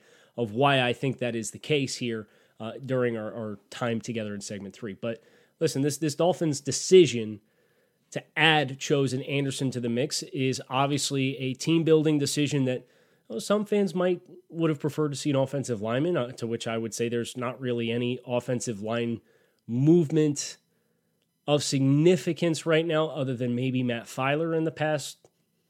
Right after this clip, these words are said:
two weeks, uh, that you would really lament missing out on. So I don't think the opportunity cost is too bad right now. Uh, but all of these team-building decisions are a part of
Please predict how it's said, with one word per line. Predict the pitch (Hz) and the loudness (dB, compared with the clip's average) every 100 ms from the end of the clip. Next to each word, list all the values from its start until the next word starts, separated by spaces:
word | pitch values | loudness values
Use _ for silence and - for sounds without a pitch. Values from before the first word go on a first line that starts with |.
| _ _ _ - | _ _ _ -4
two | 185 | 0
weeks, | 160 170 185 - - _ _ _ | 4 2 0 -8 -12 _ _ _
uh, | 117 123 123 | -8 -6 -2
that | 127 143 | -4 -2
you | |
would | 135 117 | -4 -2
really | 131 131 | -2 -2
lament | 120 113 117 127 - | -2 -2 -2 -2 -2
missing | 135 - 117 | -4 -2 -2
out | 117 143 | 0 0
on. | 135 139 180 _ _ _ - | -2 -4 -8 _ _ _ -6
So | 147 | 2
I | |
don't | 151 190 | 4 4
think | 185 | 2
the | 156 | 2
opportunity | 156 156 143 165 143 | 0 0 -2 0 0
cost | 135 143 135 - | -2 -2 -4 -4
is | 113 | -10
too | - - 214 | -8 -4 -2
bad | 139 117 110 | -2 -2 -4
right | 104 113 107 | -8 -8 -6
now. | 151 156 80 _ _ _ _ _ _ _ _ _ - | -4 -4 -6 _ _ _ _ _ _ _ _ _ -18
Uh, | 107 104 - | -16 -14 -8
but | 135 135 | -6 2
all | 156 185 | 6 6
of | 156 | 4
these | 135 131 | 0 -2
team-building | - 139 120 113 113 | -2 -4 -2 -4 -6
decisions | 104 - 110 123 143 | -8 -10 -8 -6 -6
are | 110 | -6
a | 110 | -6
part | - 123 120 - | -6 -6 -6 -8
of | 117 117 | -8 -8